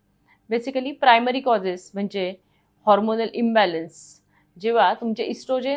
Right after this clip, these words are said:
आणि प्रोजेस्टेरॉन हे हॉर्मोन्स बॅलन्स्ड नसतात त्यावेळेस तुम्हाला आपल्याला बॉडीमध्ये प्रोस्टाग्लॅन्डिन सिक्रीट होतात. प्रोस्टाग्लॅन्डिन सिक्रीट झाले की तुम्हाला युटरसमध्ये सिव्हिअर क्रॅम्पिंग सुरू होतं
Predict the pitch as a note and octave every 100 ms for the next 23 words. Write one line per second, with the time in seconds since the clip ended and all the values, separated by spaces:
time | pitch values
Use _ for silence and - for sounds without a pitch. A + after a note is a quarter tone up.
0 | C#4+ - A#3 A#3+ G#3 A3 - A3 F3+ F3
1 | - F3 G#3+ A#3+ B3+ - - G#3+ G3+ G#3
2 | G#3+ G3+ G3 F#3 F#3+ - G3+ G3 G3 G#3+
3 | D3+ - _ _ _ G#3+ G#3 G#3+ A#3+ A#3
4 | A3 F#3 F#3+ A3+ _ _ _ _ _ -
5 | - G3+ G3+ - _ - F#3+ G3 F#3+ F#3+
6 | F#3+ - A3 - A3+ A3+ A#3 A#3 C4+ C4
7 | A#3 F#3 F#3 F3 - - _ _ _ -
8 | A3+ A#3 C#4 C#4 C4+ C4+ D4 - C#4+ C4
9 | A#3 A3+ G#3 E3+ F#3+ - A#3+ A#3+ A#3 A3+
10 | A#3+ B3 A3+ A#3 A#3+ B3+ A#3 F#3+ G3 A#3+
11 | A#3 G#3 A3+ A#3 B3+ A3+ A3+ B3 B3 B3
12 | A3+ F3 -